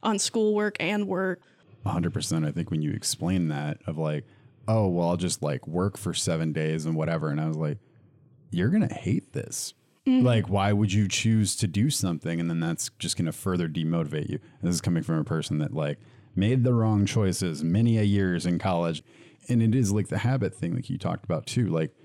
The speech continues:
Speaker 2: you're gonna fall off sometimes, and that's okay, 'cause now you know,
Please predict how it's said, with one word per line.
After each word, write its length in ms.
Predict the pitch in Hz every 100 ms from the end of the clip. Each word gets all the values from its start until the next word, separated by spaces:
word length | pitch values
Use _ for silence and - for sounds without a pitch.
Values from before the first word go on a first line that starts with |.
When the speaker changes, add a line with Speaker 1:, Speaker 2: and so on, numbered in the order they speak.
| _ _ _ 92
Speaker 2:
you're 120 | 90
gonna 160 | 98
fall 240 | 92 92 85
off 140 | 95
sometimes, 460 | - 76 76 78 -
and 100 | 104
that's 140 | 110
okay, 420 | 78 - 123 117
'cause 180 | 90 90
now 180 | 90 90
you 120 | 90
know, 380 | 87 85 80 78